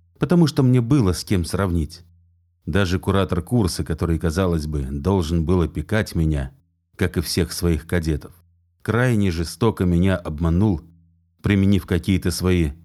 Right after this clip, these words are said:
цварговы штучки. Да и поведение капитана Стивена, который мне поначалу понравился, вызывало все больше и больше вопросов. В итоге,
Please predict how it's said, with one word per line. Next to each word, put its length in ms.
цварговы 600
штучки. 600
Да 160
и 40
поведение 580
капитана 500
Стивена, 500
который 320
мне 220
поначалу 520
понравился, 760
вызывало 520
все 200
больше 500
и 160
больше 400
вопросов. 600
В 200
итоге, 480